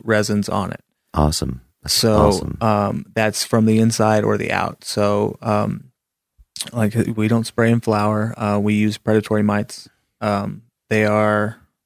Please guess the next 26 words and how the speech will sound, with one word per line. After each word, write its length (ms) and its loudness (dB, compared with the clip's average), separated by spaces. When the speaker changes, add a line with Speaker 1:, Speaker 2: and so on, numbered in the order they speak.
Speaker 1:
by 220 2
and 120 -2
far 300 2
the 100 -2
best 260 -2
thing 260 0
I've 160 0
ever 180 -2
seen 520 -2
to 280 0
deal 300 2
with 280 -4
pest 200 0
problems. 400 -2
They'll, 340 0
you 120 2
can 160 2
get 140 4
a 60 2
bug 280 2
to 100 -4
eat 120 2
any 220 4
other 120 2
bug 460 2
that 280 2